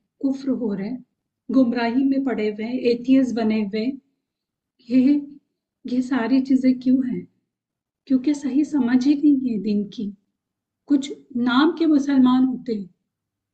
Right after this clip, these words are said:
مسلمان گھر میں پیدا ہوئے، لیکن ایتھیسٹ بنے ہوئے، کیونکہ صحیح اللہ کی پہچان ہی نہیں کرا دیے کہ کام کس کا ہوتا ہے، ماں باپ کا ہوتا ہے، کہ اسے وہ بھی تعلیم دیں۔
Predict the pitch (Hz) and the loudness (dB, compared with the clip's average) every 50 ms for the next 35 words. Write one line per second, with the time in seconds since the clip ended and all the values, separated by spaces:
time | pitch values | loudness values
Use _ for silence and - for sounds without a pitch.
0 | _ _ _ - 226 - 277 262 247 247 247 262 294 285 269 262 247 262 240 254 | _ _ _ -8 -6 -2 0 0 2 2 2 2 2 2 2 2 -2 -2 0 -2
1 | 254 247 254 254 233 196 226 220 220 208 190 196 190 - _ _ _ _ _ _ | -2 -2 -2 -4 -4 -4 -4 -6 -6 -6 -8 -12 -14 -16 _ _ _ _ _ _
2 | _ _ - 254 247 247 262 254 247 220 - - 262 247 262 262 233 233 233 226 | _ _ -6 -6 -2 0 2 0 0 0 -4 -2 0 0 0 0 -2 -4 -6 -4
3 | 220 240 233 226 214 220 214 208 _ _ _ _ _ _ _ _ _ _ - 262 | -4 -4 -4 -6 -6 -6 -8 -8 _ _ _ _ _ _ _ _ _ _ -2 -2
4 | 254 269 269 269 269 269 240 247 285 302 277 - - - _ _ _ 277 254 233 | 0 2 2 0 0 -2 2 4 4 4 2 -2 -14 -18 _ _ _ -2 0 0
5 | 226 233 262 269 277 311 269 - 262 226 214 - - 247 247 262 269 294 349 359 | 0 0 0 0 0 -2 -2 0 -2 -2 -2 -2 -4 -2 2 6 6 6 6 6
6 | 370 381 359 370 349 311 311 311 302 262 294 294 294 294 285 - - _ _ _ | 4 2 0 0 -2 0 0 0 0 2 2 4 4 2 0 -2 -12 _ _ _
7 | _ _ _ _ _ - - 262 254 262 269 254 269 302 294 - 277 254 - - | _ _ _ _ _ -2 -2 0 0 2 0 2 4 2 2 2 0 -2 -2 -4
8 | 302 285 285 285 277 277 - 220 202 196 180 - _ _ _ _ _ _ _ _ | -2 0 0 0 -2 -4 -6 -8 -10 -10 -12 -14 _ _ _ _ _ _ _ _
9 | _ - 220 208 208 202 190 214 233 254 247 - - 240 208 202 180 - 226 202 | _ -8 -6 -6 -6 -4 -6 -6 -6 -6 -8 -10 -10 -10 -8 -8 -10 -10 -10 -10
10 | 185 190 196 _ _ _ _ _ _ _ _ _ _ _ _ _ - 262 233 220 | -10 -10 -14 _ _ _ _ _ _ _ _ _ _ _ _ _ -8 -6 -4 -4
11 | - 277 226 220 220 220 262 254 254 262 214 202 196 196 190 196 190 170 170 175 | -2 0 0 0 0 0 -2 -2 0 0 -2 -2 -2 -4 -4 -6 -6 -8 -8 -10